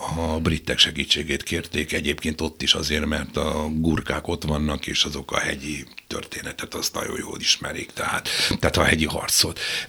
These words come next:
Senki mást, azt is mondták, hogy oda se jöjjön. Tehát,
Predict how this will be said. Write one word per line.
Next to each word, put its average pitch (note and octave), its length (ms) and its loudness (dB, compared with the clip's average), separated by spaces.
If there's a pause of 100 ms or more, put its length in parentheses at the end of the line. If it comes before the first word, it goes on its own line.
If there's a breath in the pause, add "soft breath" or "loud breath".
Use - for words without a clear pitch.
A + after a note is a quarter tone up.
(120)
Senki B2+ 520 10
mást, A2 400 10
azt A#2 220 8
is A2+ 120 10
mondták, A2 300 6
hogy A#2+ 140 8
oda A2 200 10
se - 140 10
jöjjön. D#2+ 500 10 (680 loud breath)
Tehát, G2 360 2